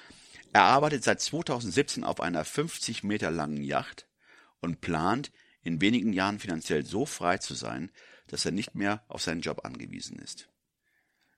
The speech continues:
Wie er es schafft, eine solche Sparrate hinzubekommen, ist ja unglaublich, nicht?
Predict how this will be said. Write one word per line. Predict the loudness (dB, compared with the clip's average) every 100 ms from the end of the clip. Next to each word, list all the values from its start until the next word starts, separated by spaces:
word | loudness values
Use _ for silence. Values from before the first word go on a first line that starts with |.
| -2
Wie | 8
er | 8 8
es | 2
schafft, | 2 0 0 -6
eine | -4
solche | 2 2 4 0
Sparrate | -2 -2 -4 -4 -6 -6 -6
hinzubekommen, | -6 -8 -12 -12 -12
ist | -12
ja | -12
unglaublich, | -10 -12 -12 -16 -16
nicht? | -20